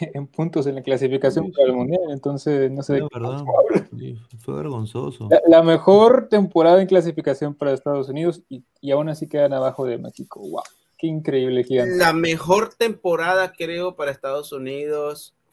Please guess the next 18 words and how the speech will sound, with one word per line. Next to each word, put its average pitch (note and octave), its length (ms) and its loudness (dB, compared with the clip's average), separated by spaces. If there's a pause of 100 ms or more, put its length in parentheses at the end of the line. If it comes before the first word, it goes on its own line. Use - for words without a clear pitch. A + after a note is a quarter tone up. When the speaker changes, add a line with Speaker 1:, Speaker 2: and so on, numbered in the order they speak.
(140)
Speaker 3:
fue D3+ 440 -2
cuando C#3 360 -2
le A#2+ 160 -4
dio B2 160 -2
el C#3+ 80 0
empujoncito C3+ 720 -8
a B2 60 -2
México C3 480 -8
para G#2 220 -8
que A2+ 80 -16
entrara A#2 260 -8
al B2 40 -8
Mundial. A#2+ 320 -6
Recuerda A#2+ 400 -8
que C#3+ 120 -8
le C3 100 -2
ganó A#2 340 -6
a, A#2 380 -6